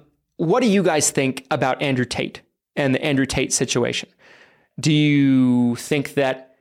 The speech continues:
he was framed? Do you think that he's guilty? Do you think he's a good guy? Do you think he's a bad guy? Do you think he's a positive force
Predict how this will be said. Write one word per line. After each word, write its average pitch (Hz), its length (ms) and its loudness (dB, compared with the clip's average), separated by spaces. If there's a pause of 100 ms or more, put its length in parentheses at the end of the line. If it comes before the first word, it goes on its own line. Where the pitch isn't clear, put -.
he - 120 -4
was 131 120 0
framed? 196 640 -2
Do 139 100 0
you 135 80 2
think 143 240 -4
that 131 100 -2
he's 127 180 0
guilty? 185 360 0
Do 143 80 0
you 131 60 0
think 123 180 -2
he's 123 140 -2
a 120 40 0
good 156 160 0
guy? 202 140 2
Do 185 60 2
you 151 60 2
think 131 100 0
he's 120 80 -2
a 117 60 -2
bad 156 180 0
guy? 190 140 0
Do 175 80 2
you 147 60 0
think 131 160 -2
he's 123 260 0 (260)
a - 60 -6
positive 196 580 0
force 208 420 0